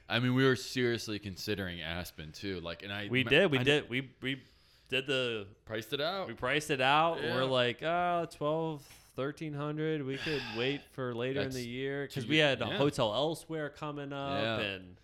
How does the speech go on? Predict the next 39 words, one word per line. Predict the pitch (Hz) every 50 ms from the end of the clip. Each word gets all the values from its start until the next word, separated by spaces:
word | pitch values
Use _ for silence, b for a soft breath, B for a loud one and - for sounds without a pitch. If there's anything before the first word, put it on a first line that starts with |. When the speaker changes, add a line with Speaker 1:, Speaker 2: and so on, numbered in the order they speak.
| _ _
Speaker 1:
Summer | - - - 113 113 117 113
camp. | - 127 123 127 127 131 135 - _ _ _ _ _
Yeah, | - 92 95 101 107 107
and, | 104 78 92 104 104 104
and | 92 104 131
to | 135 127 110
your, | 110 127 123
Speaker 2:
<sighs> | 101
Speaker 1:
and | 107 104 98 -
to | 107 110
your | 127 139
point, | 131 131 127 113
you're | 107 104
like, | 98 95 -
"Yeah, | 98 123 185 226 240 - -
I, | - 90 85 64
you | 82 92 95 92
know, | 87
that | 85 92 92
could | - 98
be | 95 95
two | 92 - - 110
shows." | 107 - 165 196 208 175 113 95
And | 95 90
it's | -
like, | 107 98 -
in | 92 104
all | 110 123
fairness, | 120 - 143 156 165 127 104 98 - -
I'd | 80 76 69
love | 71 73 78 92 107 110
to | 123
see | 123 - - 139
'em | 131 131
in | 131 127 123 101 -
Belly | - 98 120 127 127 151 180
Up | 196 185 175 - -
in | 92 98
Aspen | 123 156 180 165 - - 87 87 92 92